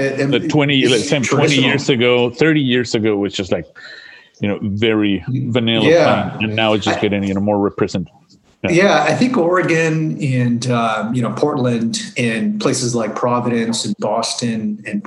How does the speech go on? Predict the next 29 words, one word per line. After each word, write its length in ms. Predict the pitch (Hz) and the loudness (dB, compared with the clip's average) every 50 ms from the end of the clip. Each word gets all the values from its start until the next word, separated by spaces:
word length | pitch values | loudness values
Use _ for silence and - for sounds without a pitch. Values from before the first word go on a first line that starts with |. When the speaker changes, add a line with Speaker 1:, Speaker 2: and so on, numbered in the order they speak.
| - | -4
Speaker 1:
other 160 | 127 117 117 123 | -4 -2 -2 -2
parts 220 | 123 143 123 120 | -2 -2 -2 0
of 80 | 113 113 | -2 0
New 160 | 113 120 123 | 0 0 0
England, 340 | 131 131 123 123 117 120 139 | 0 0 0 0 2 2 2
they're, 160 | 180 180 - - - - - - | 0 0 -4 -8 -10 -14 -4 0
they're 120 | 185 170 | 2 4
like 200 | 202 233 226 - | 4 4 2 2
Los 280 | - 151 143 139 - - | 2 2 2 2 2 0
Angeles, 560 | 135 135 143 135 135 127 120 123 127 - - - - - _ _ _ _ _ _ _ _ _ | 0 0 0 0 0 0 -2 -2 -6 -10 -12 -16 -20 -20 _ _ _ _ _ _ _ _ _
maybe 420 | - 135 139 135 135 131 123 127 - | -2 -2 0 0 0 -2 -4 -4 -4
twenty-five 580 | - - - 156 151 135 - 139 131 127 110 | -2 0 0 2 2 2 2 2 2 2 2
years 180 | 120 127 117 - | 2 0 0 -2
ago. 240 | - - - - - - _ _ _ - - - - - - - - | -4 -6 -8 -8 -10 -16 _ _ _ -20 -20 -20 -20 -20 -20 -8 -2
And 540 | - 131 131 131 127 127 123 117 120 123 123 - - - - 127 | 0 0 2 2 2 2 2 2 0 0 -2 -6 -6 -6 -4 -2
I 80 | 131 151 | 0 2
don't 140 | 190 208 190 | 2 4 4
mean 180 | 175 170 160 | 2 0 0
from 220 | - - 131 123 123 | 0 0 0 0 2
a 360 | 117 113 110 107 104 104 - - | 2 0 0 -2 -2 -4 -4 -6
sophistication 680 | - - 127 160 151 - - - 170 160 - - 139 | -6 -2 -2 0 0 0 0 0 0 0 0 0 -2
standpoint. 500 | 117 - - 123 107 104 - - 120 113 | -2 -2 -2 -4 -4 -4 -2 -2 -2 0
I, 160 | 123 131 139 127 | 0 0 0 -2
I 40 | 147 | -2
mean 260 | 143 160 190 196 190 | 0 2 2 2 2
more 180 | 165 156 156 151 | 2 2 0 0
from 220 | - - 131 127 | 0 0 0 0
a, 320 | 120 117 113 110 - - - - | 0 0 -2 -4 -8 -12 -6 -4
for 360 | - 123 117 117 117 113 | -2 0 0 0 -2 -4